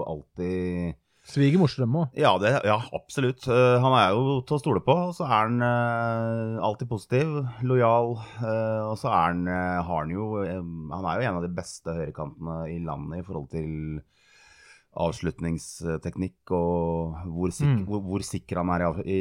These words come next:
Speaker 1: avslutningene. Så jeg s-, jeg syn-, så synes jeg det er litt synd at han ikke har, har fått muligheten på en eller annen sånn, eh, rekruttlandslagssamling. Det synes jeg han, eh, eh, i hvert fall periodevis har vært, eh, mer enn god nok til å,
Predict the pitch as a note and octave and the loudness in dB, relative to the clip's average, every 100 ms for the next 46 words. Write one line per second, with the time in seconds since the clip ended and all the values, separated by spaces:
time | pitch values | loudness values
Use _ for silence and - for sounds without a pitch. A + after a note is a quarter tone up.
0 | F#2 E2+ E2+ - E2+ F#2 A2 B2+ A#2+ C#3 | 0 0 -2 -2 -4 -2 -2 2 2 2
1 | C3 - _ - _ _ - A2+ A#2 A#2+ | -2 -14 _ -20 _ _ -2 0 2 2
2 | A#2 A#2 A2 F#2 G#2+ D#3+ C#3 B2 B2 A2+ | 0 -2 -4 -6 -10 -10 -6 0 4 4
3 | A2+ - - E2+ E2+ F2 G2+ G2 F2 E2+ | 2 -4 -2 0 0 0 -2 -2 0 2
4 | F2+ F2 F2 E2+ - - E2+ E2 F2 F#2+ | 2 0 -4 -8 -14 -10 -10 -8 -8 -8
5 | G2+ F#2 D#2 C#2+ C2+ D#2 - E2 D#2 D2+ | -4 -2 -2 -4 -6 -10 -8 -4 -4 -4
6 | D#2+ D2 C#2+ D2+ D2 C#2+ C#2+ C#2 C#2 C#2 | -4 -6 -8 -8 -8 -8 -8 -10 -10 -10
7 | - - - - - _ _ _ _ - | -12 -12 -12 -14 -18 _ _ _ _ -8
8 | G#2 G2 - - F#2+ F2 F#2 F#2 A2 A2 | -4 -2 -2 -4 -2 -2 0 0 0 0
9 | A#2+ - - G#2 A2+ F2 G2 F#2+ F#2+ F#2 | -2 -4 -4 -4 -2 0 0 2 0 -2
10 | F#2 F#2 F#2 F2+ F2 - _ _ _ _ | -2 0 0 -2 -4 -8 _ _ _ _
11 | _ _ _ _ - F#2+ F2+ F2 F2 G2 | _ _ _ _ -6 -2 0 0 -2 -4
12 | F#2 G2+ F#2+ E2 C#2+ D2+ F#2+ E2 - _ | -6 -2 -2 -2 -4 -8 -4 -4 -6 _
13 | _ E2+ E2 D#2+ D#2+ E2 D#2+ D#2 E2 D#2+ | _ -4 -2 -2 -2 -2 -4 -4 -6 -8
14 | D#2+ D#2+ - D2+ D#2 | -8 -10 -10 -8 -6